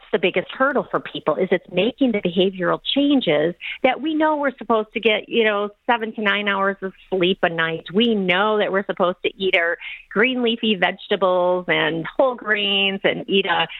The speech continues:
uh, you know, a low-fat diet. But do we do it? Same thing with the exercise. We know that we're supposed to exercise, like,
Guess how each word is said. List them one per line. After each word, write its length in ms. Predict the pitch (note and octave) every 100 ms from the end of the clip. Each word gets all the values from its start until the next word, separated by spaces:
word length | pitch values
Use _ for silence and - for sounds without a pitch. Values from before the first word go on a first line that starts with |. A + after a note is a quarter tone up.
| - -
uh, 280 | E3+ E3+ E3 -
you 140 | G3
know, 160 | F3 E3+
a 140 | E3+ E3
low-fat 520 | G#3+ A3+ A#3+ A3 -
diet. 380 | F3 F3 F3+ - _ _
But 160 | A3+ E3+
do 100 | F#3+
we 140 | E3
do 260 | C#3+ E3 G#2
it? 180 | E2 - - F3+ - F#3+
Same 200 | F3+ G3+
thing 240 | F3 F3
with 160 | F3 -
the 140 | E3+
exercise. 600 | D3+ - C3+ - D3 D3 D#3+
We 160 | F#3+
know 400 | F3+ F3 F#3 F#3+
that 160 | F3+ -
we're 120 | F#3
supposed 280 | - F3 D#3+
to 60 | -
exercise, 680 | D#3 - E3 - D#3+ D#3+ E3
like, 180 | D3+